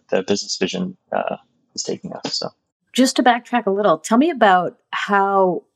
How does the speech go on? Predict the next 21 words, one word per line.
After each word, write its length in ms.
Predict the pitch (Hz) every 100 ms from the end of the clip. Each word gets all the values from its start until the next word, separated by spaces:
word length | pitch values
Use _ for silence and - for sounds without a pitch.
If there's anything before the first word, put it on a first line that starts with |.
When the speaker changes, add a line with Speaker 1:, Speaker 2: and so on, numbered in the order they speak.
| _ -
Speaker 2:
RevOps 680 | 160 170 165 151 147 -
became 360 | - 156 165 151
a 60 | 143
thing 460 | - 147 139 139 -
at, 340 | 147 143 - _ -
at 240 | 151 131 -
L 120 | 139
S 140 | 139
Q, 180 | - 151
or 140 | 135
was 240 | 151 151 139
it 80 | 135
always? 500 | 131 127 - - - - -
You 120 | - 170
know, 100 | 175
how 140 | 220
did 180 | 226 180
you 120 | 226
get 220 | 196 180
that 180 | 160 151
alignment? 800 | 151 147 147 143 131 160 - -